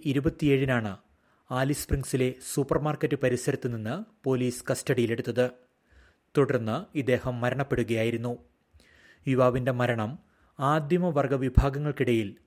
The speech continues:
വലിയ പ്രതിഷേധങ്ങൾക്ക് ഇടയാക്കിയിരുന്നു. ഓസ്ട്രേലിയയിലെ പാർപ്പിട പ്രതിസന്ധി ഉടൻ പരിഹരിക്കപ്പെടില്ലെന്ന് റിസർവ് ബാങ്ക് ഗവർണർ മിഷേൽ ബുള്ളോക്ക്. വീടുകളുടെ ലഭ്യതക്കുറവിനൊപ്പം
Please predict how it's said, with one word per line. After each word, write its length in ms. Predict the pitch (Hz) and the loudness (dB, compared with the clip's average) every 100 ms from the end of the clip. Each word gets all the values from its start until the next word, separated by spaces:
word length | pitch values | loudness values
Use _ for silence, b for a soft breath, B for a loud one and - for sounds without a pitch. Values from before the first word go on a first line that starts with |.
| 131 | -2
വലിയ 360 | 131 131 151 | 0 2 0
പ്രതിഷേധങ്ങൾക്ക് 840 | 160 123 131 - 147 123 117 - 208 - | 0 -2 -2 2 2 0 -4 -6 -6 -4
ഇടയാക്കിയിരുന്നു. 720 | 127 123 120 127 123 123 127 - _ _ _ _ _ _ _ _ _ b b b b b b - | 0 0 0 -2 -2 -2 -6 -10 _ _ _ _ _ _ _ _ _ b b b b b b -2
ഓസ്ട്രേലിയയിലെ 540 | 185 - 214 202 196 | -2 2 4 6 4
പാർപ്പിട 480 | 185 135 135 - 170 | 4 4 2 2 0
പ്രതിസന്ധി 760 | 165 120 127 143 113 110 165 - 165 | 2 0 0 0 -2 -2 -4 -4 0
ഉടൻ 240 | 151 175 175 | 2 2 2
പരിഹരിക്കപ്പെടില്ലെന്ന് 1160 | 139 135 170 170 160 147 135 139 120 98 - _ b b b | 2 2 0 2 2 4 4 2 0 -8 -12 _ b b b
റിസർവ് 320 | 143 - 160 | -2 2 2
ബാങ്ക് 200 | 143 143 | 2 0
ഗവർണർ 340 | 127 117 117 117 | 2 2 2 -2
മിഷേൽ 360 | 123 - 151 | -4 0 0
ബുള്ളോക്ക്. 380 | 123 113 113 113 - _ _ _ b b b b b | 2 0 0 -2 -8 _ _ _ b b b b b
വീടുകളുടെ 520 | 120 131 135 147 139 139 | 0 2 4 2 2 2
ലഭ്യതക്കുറവിനൊപ്പം 1040 | 123 - 147 143 135 123 120 - 110 170 | 2 4 2 2 0 0 0 -2 -4 -6